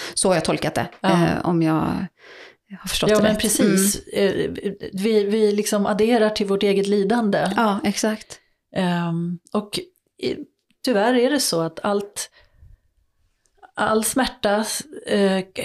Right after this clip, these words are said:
Speaker 2: kan vi inte bara trolla bort.
Speaker 1: Nej.
Speaker 2: Det magiska livet handlar inte om att trolla bort allt som är obehagligt
Speaker 1: Nej.
Speaker 2: i våra liv.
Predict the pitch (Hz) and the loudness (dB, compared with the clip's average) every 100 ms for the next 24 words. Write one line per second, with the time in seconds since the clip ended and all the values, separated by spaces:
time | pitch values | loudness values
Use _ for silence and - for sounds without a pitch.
0 | - 233 214 247 247 185 214 214 185 - | -4 0 2 2 2 2 2 2 0 0
1 | 208 196 180 208 247 - - - - 240 | 0 2 2 0 -2 -4 -6 -8 -2 0
2 | 208 208 214 - 202 214 214 202 208 196 | 2 0 -6 -2 2 4 4 2 0 0
3 | 208 262 277 202 196 - - - 196 190 | 2 2 2 0 -2 -6 -8 -2 0 0
4 | 226 214 185 190 - 175 170 170 - - | 0 0 0 -2 -2 -2 -2 -4 -6 -4
5 | 180 185 233 247 - 190 175 - 175 - | 0 0 0 -2 -4 -4 -2 -2 -2 0
6 | 240 151 175 233 285 - 165 160 - 226 | 0 0 -2 0 -2 -2 -4 -2 2 2
7 | 208 208 165 160 139 185 | 2 0 -2 -2 -4 -6